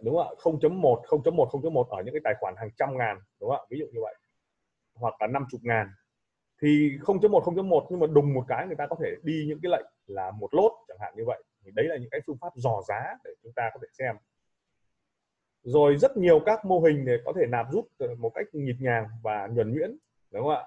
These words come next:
Các phương pháp để dò giá, để đưa ra các cái phương pháp là à, take profit với, à, người ta gọi là price action, là các mô hình, à, test giá, các cái mốc của cản hay là các cái mốc,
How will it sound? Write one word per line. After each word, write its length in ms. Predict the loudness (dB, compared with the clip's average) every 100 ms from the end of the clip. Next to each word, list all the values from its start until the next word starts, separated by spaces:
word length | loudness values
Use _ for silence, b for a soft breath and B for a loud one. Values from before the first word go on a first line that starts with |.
| _ -20 -18 -6
Các 160 | -6 0
phương 140 | 0 2
pháp 180 | 0 0 -2
để 120 | -4
dò 280 | 0 2 2
giá, 320 | 0 -4 -4 -12 -12
để 80 | -8
đưa 200 | 0 0
ra 240 | 0 -4 -6
các 160 | -10 -10
cái 100 | -10 -12 _
phương 160 | -2 0
pháp 180 | 0 -2 -4 _
là 420 | -8 -6 -6 -14 _ _ _ _ _ _ -14
à, 180 | -12 -4
take 140 | -6 0
profit 400 | 4 4 2 -8 _ _ 0
với, 380 | 2 2 0 -10 _ _
à, 140 | -18 -16 -18 -20 _ _ _ _ -10
người 120 | -2
ta 80 | 0
gọi 200 | 0 -4
là 60 | -4
price 340 | 0 2 0
action, 380 | -2 2 0 0 -14 _ _
là 200 | -12 -10 -10
các 200 | -12 -8
mô 120 | -6
hình, 260 | -6 -8 -16 _ _ _ _ -16
à, 340 | -12 -12 -12 -16 _ _ _ _ 0
test 220 | 0 0
giá, 380 | -4 -4 -6 -12 _ -14
các 140 | -10
cái 80 | -6
mốc 340 | 0 0 0 -14 -12
của 160 | -10 -2
cản 340 | -2 -2 -10 -20 _ _ _
hay 280 | -2 -2 -2
là 160 | -4 -8
các 120 | -6
cái 80 | -4
mốc, 220 | -4 -8